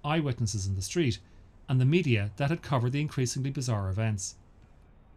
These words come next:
In the course of his own investigation,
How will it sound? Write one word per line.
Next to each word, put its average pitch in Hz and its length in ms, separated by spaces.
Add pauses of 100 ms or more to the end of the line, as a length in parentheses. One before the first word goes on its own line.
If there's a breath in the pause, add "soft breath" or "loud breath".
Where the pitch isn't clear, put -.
(640)
In 180 140
the 214 60
course 180 360
of 127 60
his 127 120
own 131 140
investigation, 113 800